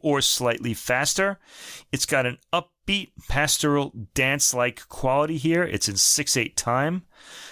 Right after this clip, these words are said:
Again, I love the tone at the lower end when the first episode's theme is repeated by the clarinet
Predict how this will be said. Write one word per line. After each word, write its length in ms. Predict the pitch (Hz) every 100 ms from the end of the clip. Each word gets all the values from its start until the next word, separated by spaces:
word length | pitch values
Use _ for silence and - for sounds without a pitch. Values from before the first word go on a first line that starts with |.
| -
Again, 340 | 131 127 156 190
I 100 | 135
love 260 | 127 151
the 80 | 143
tone 360 | - 131 151 170
at 80 | -
the 100 | 113
lower 360 | 123 135 131 -
end 300 | 117 147 139
when 140 | 104
the 60 | 104
first 340 | - 147 -
episode's 460 | 139 139 - 120 -
theme 220 | 139 131
is 100 | 101
repeated 520 | 107 - 147 143 131
by 120 | 113 110
the 80 |
clarinet 640 | 107 - 113 117 123 156